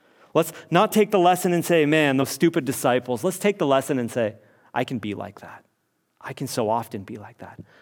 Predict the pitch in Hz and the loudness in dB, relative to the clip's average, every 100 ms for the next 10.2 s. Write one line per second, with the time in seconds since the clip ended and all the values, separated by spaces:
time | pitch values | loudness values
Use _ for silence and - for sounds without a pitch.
0 | - - 139 143 135 127 - 143 143 139 | -4 0 2 0 0 -2 -4 -2 0 -2
1 | 120 - - - 147 131 117 113 147 131 | -4 -10 -20 -8 -2 -2 -2 -4 -4 0
2 | 127 131 123 - - 131 135 139 151 143 | 2 0 -2 -10 -2 2 2 2 0 0
3 | - 147 120 113 - - - - 139 127 | -2 0 0 0 -10 -18 -12 0 2 4
4 | 127 127 - - - 147 151 147 - - | 0 -4 -16 -8 0 2 2 -2 -6 2
5 | 160 151 147 - 127 113 113 - _ - | 4 4 0 -2 -2 -2 -10 -20 _ -4
6 | 135 139 135 - 139 160 151 - 143 110 | 0 2 0 0 2 4 2 -2 -2 -2
7 | 104 - - 147 127 143 131 - - 139 | -8 -18 -4 -2 0 0 0 -2 -2 0
8 | 127 120 - 123 113 - - _ _ _ | 0 -2 -6 -10 -10 -20 -20 _ _ _
9 | _ _ _ _ _ _ 127 123 139 127 | _ _ _ _ _ _ -4 -2 -2 -2
10 | 123 110 | -2 -4